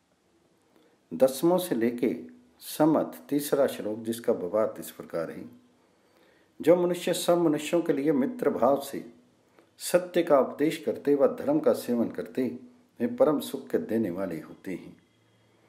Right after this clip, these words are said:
अस्माकम से लेके यम, चौथा श्लोक, जिसका भावार्थ इस प्रकार है। मनुष्य को चाहिए कि जितना सामर्थ हो सके, उतने से बहुत मित्र करने को उत्तम यत्न करे, परंतु अधर्मी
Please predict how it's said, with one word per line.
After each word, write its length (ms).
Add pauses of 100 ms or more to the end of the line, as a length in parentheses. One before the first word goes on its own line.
(220)
अस्माकम 640
से 160
लेके 460
यम, 280
चौथा 340
श्लोक, 280
जिसका 340
भावार्थ 460
इस 100
प्रकार 400
है। 160 (1120)
मनुष्य 340
को 140
चाहिए 320
कि 120
जितना 340
सामर्थ 520
हो 100
सके, 360 (280)
उतने 320
से 160
बहुत 440
मित्र 400
करने 380
को 500 (420)
उत्तम 400
यत्न 280
करे, 220 (640)
परंतु 280
अधर्मी 760